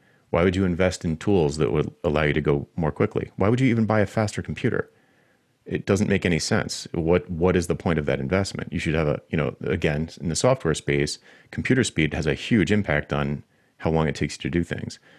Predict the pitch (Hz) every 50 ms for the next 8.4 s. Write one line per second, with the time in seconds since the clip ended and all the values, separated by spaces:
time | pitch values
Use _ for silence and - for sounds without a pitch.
0 | - - _ _ - - - 90 80 80 76 73 73 - - 76 69 67 76 73
1 | 73 71 69 69 69 73 - - 71 69 71 76 71 69 - 67 71 76 80 117
2 | 113 104 98 90 80 73 - - 76 73 - - - - - 67 - - 73 71
3 | 69 73 - - - - - - - - - - - - - - _ _ _ _
4 | - - 87 80 80 95 110 117 123 120 117 113 101 101 104 107 98 82 - -
5 | 87 90 90 - - 87 78 - - 101 92 78 71 76 80 90 98 92 92 -
6 | 87 80 - - - 98 90 78 67 - - 64 71 76 80 80 78 80 78 -
7 | _ - - 80 76 - - - - - - - 85 82 82 76 73 - - 131
8 | 139 - - 80 78 85 87